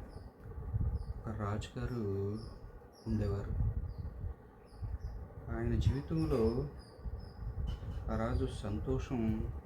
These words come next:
సంతృప్తి చెందలేకపోయాడు. ఒకరోజు ఆయన రాజ్యంలో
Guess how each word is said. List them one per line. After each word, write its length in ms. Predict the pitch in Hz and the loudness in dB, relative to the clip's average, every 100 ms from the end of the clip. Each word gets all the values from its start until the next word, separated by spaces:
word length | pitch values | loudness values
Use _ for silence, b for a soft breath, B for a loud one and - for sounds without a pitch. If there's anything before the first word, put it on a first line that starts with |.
| - - - - - - - - - - | -12 -18 -16 -4 0 0 -2 -14 -10 -8
సంతృప్తి 680 | - 104 104 - 131 - 117 | -4 -4 -2 -2 -2 -2 -2
చెందలేకపోయాడు. 1200 | 113 107 117 117 110 - 104 101 95 - - - - - - - - - - - - - - - - - - - - - - - - - | -2 0 0 -4 -6 -4 -2 -2 -4 -8 -14 -8 -6 -6 -8 -8 -10 -14 -12 -10 -10 -10 -14 -20 -18 -16 -16 -18 -18 -18 -20 -20 -18 -10
ఒకరోజు 760 | 101 107 135 143 143 123 113 120 - - - - - - - - - - - - - | -2 2 4 4 2 4 2 0 -2 4 6 6 4 0 -6 2 2 2 -6 -8 -4
ఆయన 160 | 113 110 | 0 2
రాజ్యంలో 680 | 113 127 - 147 139 127 | 2 -2 -2 0 2 4